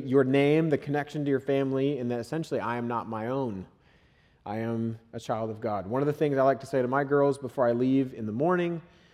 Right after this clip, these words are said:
or on a trip, and again, I don't do this every day, so I'm not trying to paint this as like, "Hey, look at me, I've done this, I do this perfectly."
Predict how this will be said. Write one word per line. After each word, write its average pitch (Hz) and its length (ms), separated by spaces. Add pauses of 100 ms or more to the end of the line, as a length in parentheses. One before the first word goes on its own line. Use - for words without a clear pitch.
(180)
or 120 100
on 127 140
a 117 40
trip, - 360
and 127 100
again, 123 220
I 110 40
don't 127 260
do 175 180
this 170 180
every 147 200
day, 139 140
so 110 40
I'm 123 80
not 127 100
trying 135 180
to 107 80
paint 147 220
this 135 160
as 123 140
like, 117 180
"Hey, 165 160
look 160 220
at 170 60
me, 170 120
I've 135 140
done 151 160
this, 131 240
I 123 40
do 135 120
this 143 100
perfectly." 131 560